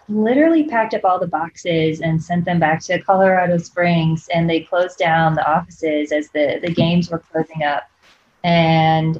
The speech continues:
um, and so I was given the opportunity to move back to, or move to Colorado Springs, but to do the same thing. And I thought, you know, after four years, I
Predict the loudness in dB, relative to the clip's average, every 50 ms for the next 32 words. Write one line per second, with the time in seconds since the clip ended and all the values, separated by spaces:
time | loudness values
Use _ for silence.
0 | -2 0 2 2 4 2 2 0 0 -2 -4 -2 0 2 2 2 2 2 0 0
1 | 2 2 2 2 2 2 0 -2 -4 -6 -10 _ _ _ _ _ _ _ -2 0
2 | 0 2 0 0 -2 -4 -2 0 0 0 2 2 2 2 2 2 0 0 -2 -4
3 | -6 -4 -4 -2 -2 -2 -2 0 0 2 4 4 4 2 2 0 -2 -2 0 0
4 | 0 -2 -4 -8 -14 -20 _ -14 -10 -10 -6 -2 -2 0 0 2 2 2 4 4
5 | 2 0 -2 -4 -4 -4 -4 -4 -2 0 0 2 2 2 2 2 2 0 0 -2
6 | -6 -6 -4 -2 -2 -2 -2 -2 -4 -4 -6 -12 _ _ _ _ _ _ _ _
7 | _ _ 2 4 4 4 2 0 0 4 6 6 8 6 6 2 0 0 0 0
8 | 2 0 0 2 2 2 2 2 0 -2 -6 -10 -12 -14 _ _ -6 -2 -2 0
9 | 0 2 2 2 2 2 0 -2 -4 -4 0 0 0 2 2 2 2 2 2 0
10 | 0 -2 -2 -4 -8 -8 -8 -10 -10 -8 -6 -4 -4 -2 0 0 0 0 -2 -2
11 | -2 -2